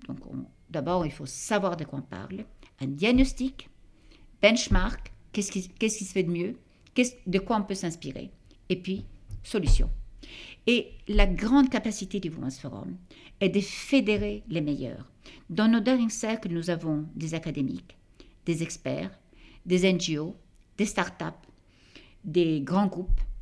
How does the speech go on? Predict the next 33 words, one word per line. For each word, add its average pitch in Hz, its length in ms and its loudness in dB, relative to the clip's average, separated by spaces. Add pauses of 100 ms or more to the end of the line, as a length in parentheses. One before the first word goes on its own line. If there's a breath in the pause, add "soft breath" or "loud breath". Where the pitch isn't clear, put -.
(960 loud breath)
des 202 300 4
unesco, 165 520 -2 (440)
des 240 100 4
banques 196 260 2
mondiales, 147 540 -2 (260)
des 254 120 2
commissions 202 420 2
européennes, 151 580 -6 (360 loud breath)
des 226 160 6
O 254 80 8
C 226 160 2
D 120 220 -4
E, 175 60 -10 (460)
et 202 160 -2 (220)
tous 320 280 -4
ensemble, 160 480 -2
cette 147 260 -4
diversité, 202 680 -2
cette, 185 440 -2 (760 loud breath)
euh, 139 160 -6
comme 190 160 2
on - 20 2
dit 196 120 0
en, 185 200 -2
en, 180 80 -4
en, 143 840 -4
en 185 100 0
bon 196 220 2
anglais, 190 200 2
cette 185 320 -6
cross-fertilisation, 185 1300 0
c'est-à-dire 143 300 -8
cette 190 320 -8